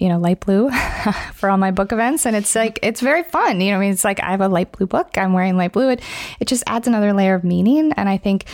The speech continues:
you know, certainly not every time we leave the house do we have to dress, um,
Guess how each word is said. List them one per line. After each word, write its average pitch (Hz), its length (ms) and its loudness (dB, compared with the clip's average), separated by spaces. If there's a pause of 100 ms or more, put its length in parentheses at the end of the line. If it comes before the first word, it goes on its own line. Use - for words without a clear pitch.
(140)
you - 80 -2
know, 196 60 2
certainly 226 480 0
not 175 160 2
every 175 120 0
time 175 180 0
we 175 60 2
leave 175 140 2
the 170 60 -2
house 190 300 -2
do 196 100 -2
we 185 80 2
have 175 100 -4
to 180 80 -2
dress, - 500 -6 (160)
um, - 180 -8